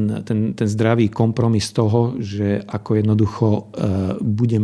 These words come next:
robiť politiku pre široké masy a jednak zároveň ako budem robiť aj rozhodnutia, ktoré sa nemusia všetkým páčiť, ale pretože ich považujem za správne, za rozumné, za racionálne, tak ich budem presadzovať. To je vždy umenie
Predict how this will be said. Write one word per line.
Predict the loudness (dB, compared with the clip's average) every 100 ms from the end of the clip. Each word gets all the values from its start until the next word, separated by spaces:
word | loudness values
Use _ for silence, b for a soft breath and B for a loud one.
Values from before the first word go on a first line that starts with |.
| 2
robiť | 2 2 -2 -2 0
politiku | 0 0 -2 -4
pre | -6 -4 -4
široké | -2 -2 0 -2
masy | -2 -2 0 -2 -2 B -10
a | -4
jednak | 0 0 2 0 0
zároveň | 0 2 4 2 0
ako | 0
budem | 0 2
robiť | 2 2 2
aj | 2 0 -2 0
rozhodnutia, | 2 2 0 0 -2
ktoré | -2 -4
sa | -2
nemusia | 0 2 2 0 -4
všetkým | -2 -2 0 -2
páčiť, | 0 0 2 -2 0
ale | -2 -2
pretože | -2 -4 0 0
ich | 0
považujem | 0 0 2 0
za | 0
správne, | -4 -2 0 2 2 0 -2
za | -4 0
rozumné, | 2 2 2 0 0
za | 0
racionálne, | -2 0 0 2 0 0 -2 -6 -6
tak | 0 0
ich |
budem | 2 0 2
presadzovať. | 0 0 0 0 -4 -8 -6
To | 0 0
je |
vždy | 0 -2 0
umenie | 2 2 2